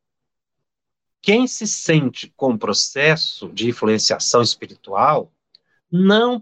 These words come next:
pode se afastar das pessoas, tem que buscar ajuda, tem que estar junto, conversar.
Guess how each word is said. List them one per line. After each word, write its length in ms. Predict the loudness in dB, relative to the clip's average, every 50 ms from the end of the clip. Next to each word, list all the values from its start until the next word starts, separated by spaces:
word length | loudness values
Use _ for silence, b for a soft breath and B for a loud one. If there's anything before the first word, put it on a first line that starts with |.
| _ _
pode 300 | -2 0 0 0 0 -2
se 120 | -4 -2 -2
afastar 540 | -2 0 0 0 0 0 -2 0 0 0
das 220 | 2 0 -2 -2 -2
pessoas, 560 | -2 -2 -2 -2 -2 -4 -2 -2 -4 -4 -6
tem 260 | _ 0 2 2 2
que 120 | 2 0 -2
buscar 520 | 0 0 0 0 -2 0 2 2 4 4
ajuda, 580 | 2 0 -2 -2 -4 -4 0 0 -2 -2 -4 _ _ _ _ _ _ _ _
tem 140 | 0 0 0
que 80 | 0 -2
estar 260 | 0 2 2 2 2
junto, 580 | -2 -6 -6 -2 0 2 2 2 0 _ -14 _
conversar. 760 | -2 0 2 4 4 2 2 -2 -8 -2 0 2 2 2 0